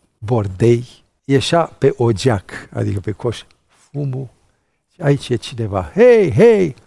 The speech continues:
Nu câine, nu nimic, poarta într-o rână. Probabil că era cineva, o babă. Nu, era un moș. Iese moșul afară, "Ce vrei?"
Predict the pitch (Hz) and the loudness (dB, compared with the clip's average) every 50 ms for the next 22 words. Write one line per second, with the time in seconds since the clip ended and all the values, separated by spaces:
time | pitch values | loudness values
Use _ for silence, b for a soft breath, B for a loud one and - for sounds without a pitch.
0 | _ _ _ _ 160 135 - _ - 175 185 165 123 123 120 113 117 131 123 117 | _ _ _ _ -10 -10 -10 _ -2 0 0 0 -2 -2 -4 -6 -6 -6 -6 -6
1 | 120 131 147 123 - _ _ _ - 143 127 113 - - 120 117 113 110 110 - | -6 -6 -6 -8 -8 _ _ _ 0 2 2 2 0 0 0 0 0 -2 -4 -6
2 | 131 131 123 117 107 - 113 113 104 123 139 123 104 117 110 107 104 - _ _ | -8 -8 -8 -8 -8 -6 -6 -4 -4 -2 -4 -4 -4 -6 -6 -6 -8 -12 _ _
3 | _ _ _ _ _ _ _ _ _ _ _ _ _ _ _ _ 180 156 131 117 | _ _ _ _ _ _ _ _ _ _ _ _ _ _ _ _ -2 -2 -2 -2
4 | - 127 123 120 120 - - 131 117 104 98 95 92 113 131 127 101 107 107 95 | -4 -2 0 0 -2 -4 -6 -4 -4 -2 -4 -4 -2 -2 -2 -2 -2 -6 -10 -10
5 | 85 _ _ _ _ _ _ _ _ 175 143 117 120 120 117 113 110 104 98 98 | -12 _ _ _ _ _ _ _ _ -10 -8 -4 -4 -4 -4 -4 -8 -10 -12 -14
6 | 90 90 82 82 - - _ _ _ _ _ _ _ _ _ _ _ _ _ _ | -14 -16 -18 -18 -20 -20 _ _ _ _ _ _ _ _ _ _ _ _ _ _
7 | _ - 147 135 - - 123 107 127 127 101 - - 101 98 - - 117 120 127 | _ -6 -6 -6 -4 -6 -6 -4 -4 -6 -8 -8 -10 -12 -12 -10 -10 -10 -10 -10
8 | 120 110 113 _ _ _ _ _ _ 135 123 101 - - 117 104 95 | -10 -14 -18 _ _ _ _ _ _ -14 -14 -14 -14 -16 -18 -18 -18